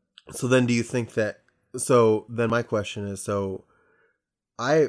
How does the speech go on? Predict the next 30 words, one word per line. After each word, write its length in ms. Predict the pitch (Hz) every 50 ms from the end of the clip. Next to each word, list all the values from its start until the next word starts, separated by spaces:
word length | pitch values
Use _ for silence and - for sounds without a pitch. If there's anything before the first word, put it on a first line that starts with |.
| - - -
I 120 | - 123 123
guess, 400 | 120 139 147 143 - - - -
like, 180 | 110 110 107 113 104
I've 220 | 110 131 147 143
always 180 | 143 131 127 -
thought, 140 | 127 98 107
like, 140 | 104 101
the, 120 | 113 110 107
the 140 | 101 113 107
B 160 | 120 127 123
Ts 200 | 135 131 120 -
can 140 | 123 107 95
pull 180 | - 120 120
you 180 | 113 104 101 95
to 280 | - - - 127 120
the 100 | 107 101
beach, 380 | 95 90 98 98 95 92 - - _ -
but 280 | 101 98 95 90 - -
then 480 | 104 101 104 98 98 95 95 95 92 - _ _ _ _ _ _ _ _ _ _ _ -
that 220 | 113 113 110 101 101
would 100 | 101 98
mean 280 | 101 101 98 98 95
that 280 | 92 95 - - 101 98
dying 460 | - 98 101 104 104 101 101 95 95
doesn't 260 | 92 95 90 87 95
necessarily 440 | 98 95 - - 101 95 92 90 92
put 360 | - - - 156 165 165 -
you 160 | 110 104 98 92
on 140 | 90 87
the 100 | 90 90